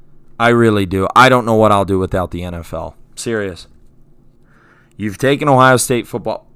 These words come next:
You know what? I'm gonna relent on that point. We're gonna, <laughs> we're gonna transition into that later. But let's keep, let's <laughs> let's keep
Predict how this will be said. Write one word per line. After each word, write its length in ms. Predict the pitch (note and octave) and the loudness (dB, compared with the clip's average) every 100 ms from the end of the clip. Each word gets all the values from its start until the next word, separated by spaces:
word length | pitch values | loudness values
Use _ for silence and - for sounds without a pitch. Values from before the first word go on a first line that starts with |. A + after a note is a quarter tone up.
| _ | _
You 160 | - G#2+ | -8 -4
know 80 | G#2+ | 0
what? 240 | A#2+ B2+ - | 0 -2 -6
I'm 80 | G#2+ | -8
gonna 120 | G#2 | -6
relent 380 | G2+ G#2 A2 A2+ | -6 -4 -4 -4
on 120 | A2 | -4
that 200 | A2 - | -6 -8
point. 340 | - G#2+ G#2+ | -8 -8 -8
We're 160 | F#2 G2+ | -8 -6
gonna, 240 | G2+ G2 | -6 -8
<laughs> 20 | G2 | -6
we're 280 | A2+ B2 | -8 -8
gonna 300 | G2 G#2 G#2 | -8 -10 -12
transition 640 | F#2+ - G#2+ G#2 G#2+ - A2 | -14 -16 -14 -12 -12 -12 -12
into 160 | G#2+ | -10
that 240 | G#2 G2+ F#2+ | -8 -8 -8
later. 340 | G2 F2+ E2+ - _ _ | -10 -12 -14 -20 _ _
But 80 | - | -10
let's 220 | G#2+ G#2+ | -8 -8
keep, 340 | - A#2 A2 - _ _ | -10 -12 -12 -14 _ _
let's 360 | - G#2 - - _ _ - _ | -10 -10 -10 -14 _ _ -20 _
<laughs> 260 | - - G#2 _ - _ _ _ _ _ _ _ A#2+ | -16 -14 -16 _ -20 _ _ _ _ _ _ _ -8
let's 220 | B2+ - | -8 -8
keep 360 | - C3+ - | -8 -6 -8